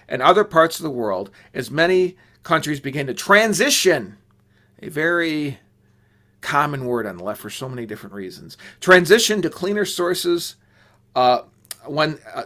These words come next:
compared to when the pandemic took hold. Uh,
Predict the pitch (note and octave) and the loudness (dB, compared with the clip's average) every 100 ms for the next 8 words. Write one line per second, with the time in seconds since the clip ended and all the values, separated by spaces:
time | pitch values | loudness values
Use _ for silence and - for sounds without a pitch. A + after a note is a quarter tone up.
0 | - D#3+ E3 D#3 C#3+ C#3 - C#3+ B2+ D3 | -10 0 2 2 0 -6 -4 -6 -2 -4
1 | B2+ - - E3 F3 E3 D3+ - - _ | -4 -8 -2 4 4 4 0 -12 -20 _
2 | - G#2+ F2+ | -12 -8 -8